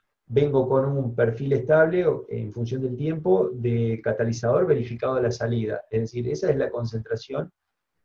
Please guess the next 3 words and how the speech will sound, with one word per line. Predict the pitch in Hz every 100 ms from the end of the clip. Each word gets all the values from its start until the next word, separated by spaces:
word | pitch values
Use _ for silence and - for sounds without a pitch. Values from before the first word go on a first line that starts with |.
| _ _ _ _ _ _ -
eh, | 113 110 107 104 107 117
del | 120 113 -
trazador | 156 151 139 131 120 107 107